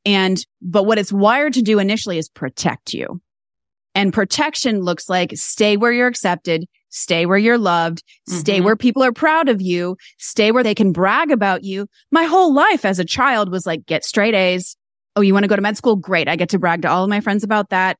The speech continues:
Speaker 1: Awesome.
Speaker 2: Exactly.
Speaker 1: Keep going down. Check off the box, check off the box. But through that and not being honest with ourselves, we trust ourselves less and less and less. So what I see with especially stylists, but a lot of business owners is,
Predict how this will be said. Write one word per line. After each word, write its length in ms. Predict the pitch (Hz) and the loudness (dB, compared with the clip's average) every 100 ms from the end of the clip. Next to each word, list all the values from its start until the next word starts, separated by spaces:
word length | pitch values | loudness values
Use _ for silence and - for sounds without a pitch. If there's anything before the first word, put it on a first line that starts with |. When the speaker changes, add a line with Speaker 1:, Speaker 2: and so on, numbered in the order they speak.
| - | -2
Speaker 1:
Awesome. 440 | 180 156 214 202 202 | 0 0 -2 -2 -2
Speaker 2:
Exactly. 320 | 185 170 170 | -6 -12 -10
Speaker 1:
Keep 240 | - 220 220 | -4 -4 0
going 300 | 214 220 214 | 2 2 0
down. 320 | 202 196 - | 0 -4 -6
Check 240 | - 143 | -6 -2
off 140 | 165 185 | -2 -2
the 60 | |
box, 280 | 208 196 - | 0 0 -2
check 240 | - 151 151 | -6 -4 -2
off 120 | 185 | -4
the 80 | 202 | -2
box. 260 | 196 - _ _ _ _ | -4 -4 _ _ _ _
But 200 | 262 247 | -4 -4
through 460 | - - 247 320 330 | -6 -2 2 4 4
that 320 | 214 175 175 | 4 0 -2
and 120 | 202 202 | 0 2
not 200 | 196 190 | 0 0
being 160 | 185 | 0
honest 320 | 196 262 285 | 2 2 0
with 100 | 208 | -2
ourselves, 540 | 180 165 175 165 165 - | -2 -2 -2 -2 -2 -6
we 100 | 180 | -8
trust 340 | - 208 - | -2 -2 0
ourselves 380 | 220 - 180 170 | -2 0 -2 0
less 500 | 160 160 160 - - _ - | 0 0 -2 -8 -12 _ -6
and 160 | 185 165 | -2 0
less 440 | 147 151 - - - | 0 -2 -6 -10 -4
and 140 | 160 | 0
less. 400 | 156 - - - _ _ _ _ _ _ _ _ | 0 -2 -12 -14 _ _ _ _ _ _ _ _
So 200 | - 196 | -2 0
what 160 | 190 233 | 2 2
I 140 | 240 | 0
see 260 | 233 240 214 | -2 -2 2
with 160 | 202 | 2
especially 460 | 185 - 196 208 214 | 0 -2 -4 -2 -4
stylists, 400 | - 180 180 185 | 0 0 0 -2
but 100 | 196 | -2
a 60 | 190 | 0
lot 240 | 185 240 | 2 0
of 100 | 220 | 0
business 320 | 175 165 165 | -4 -6 -6
owners 320 | 165 165 170 165 | -2 -2 -2 -2
is, 240 | 160 | -2